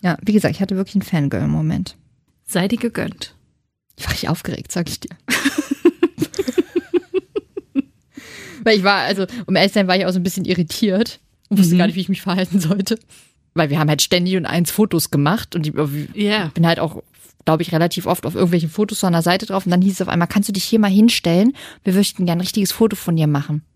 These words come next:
Speaker 1: <laughs> Und dann habe ich, glaub ich, auch noch vor lauter Verzweiflung den Daumen so nach oben gereckt und dann immer so, <laughs> "Hallo."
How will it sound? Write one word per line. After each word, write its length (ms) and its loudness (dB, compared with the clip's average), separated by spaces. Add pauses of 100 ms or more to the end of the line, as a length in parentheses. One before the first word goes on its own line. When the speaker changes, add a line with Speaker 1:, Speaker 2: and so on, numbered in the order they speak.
(460)
Speaker 1:
<laughs> 1400 2
Und 60 -4
dann 120 4
habe 120 2
ich, 60 -8
glaub 120 0
ich, 80 2
auch 60 0
noch 120 -2
vor 140 -2
lauter 220 2
Verzweiflung 400 -2
den 120 2
Daumen 260 2
so 80 2
nach 140 2
oben 280 2
gereckt 360 0
und 80 2
dann 140 2
immer 140 2
so, 60 2
<laughs> 1120 0
"Hallo." 640 4